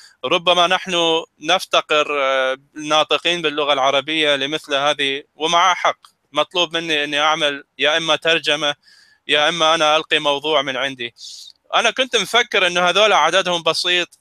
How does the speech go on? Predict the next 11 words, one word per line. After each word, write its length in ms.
ولا 580
يحتاجون 800
إلى 320
رد. 240
ليش 240
الواحد 440
يتعب 380
نفسه 460
ويرد 360
عليهم 500
أصلًا 460